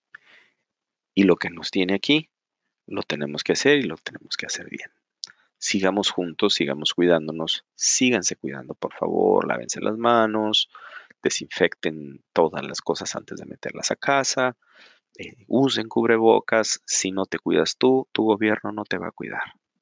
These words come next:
Eso lo tienes que tener más que claro, mucho más que claro. Tu gobierno no te va a cuidar. Somos un país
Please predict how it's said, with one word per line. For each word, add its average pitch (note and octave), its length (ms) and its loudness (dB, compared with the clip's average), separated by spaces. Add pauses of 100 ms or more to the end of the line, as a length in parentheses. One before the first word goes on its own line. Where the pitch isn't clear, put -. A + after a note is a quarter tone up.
(540)
Eso - 240 0
lo F#2 100 0
tienes E2+ 320 -2
que - 100 -6
tener - 300 -8
más F#2+ 680 0
que - 140 -6
claro, - 480 -10 (1080)
mucho A2+ 580 0
más E2 220 -2
que - 100 -2
claro. - 420 -10 (320)
Tu - 120 2
gobierno F2+ 420 4
no D2+ 140 -8
te - 100 -4
va - 120 -8
a - 40 -18
cuidar. - 400 -12 (1300)
Somos F#2+ 460 2
un F2 120 -8
país F2+ 680 2